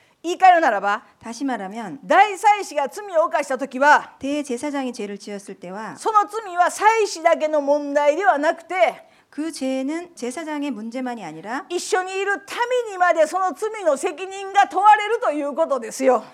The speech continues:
Speaker 2: 같이 있는 민중에게도 그 죄의 대가를 치러야 된다는 말입니다.
Speaker 1: これは大変なことです。
Speaker 2: 이것은 큰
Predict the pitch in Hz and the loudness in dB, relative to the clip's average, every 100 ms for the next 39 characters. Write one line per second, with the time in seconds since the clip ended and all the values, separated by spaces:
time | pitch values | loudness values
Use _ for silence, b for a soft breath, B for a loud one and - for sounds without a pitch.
0 | B - 277 - 359 320 285 240 226 240 | B -14 -14 -12 -8 -6 -4 -4 -6 -8
1 | 294 277 226 226 226 226 240 240 269 285 | -6 -6 -6 -8 -10 -8 -10 -8 -8 -6
2 | 269 208 _ 269 269 254 240 226 254 254 | -8 -12 _ -6 -2 -2 -2 -4 -6 -6
3 | 269 - 359 320 226 208 247 247 180 180 | -8 -10 -6 -6 -8 -10 -8 -8 -10 -12
4 | 165 147 135 - _ _ _ - - 214 | -14 -14 -16 -18 _ _ _ -20 -8 -6
5 | 202 202 233 - _ _ _ _ _ - | -4 -4 -4 -6 _ _ _ _ _ -14
6 | 277 285 294 415 466 240 220 - - - | -10 -10 -12 -16 -14 -14 -14 -18 -20 -20
7 | - - 220 247 254 285 - | -20 -14 -8 -6 -6 -8 -10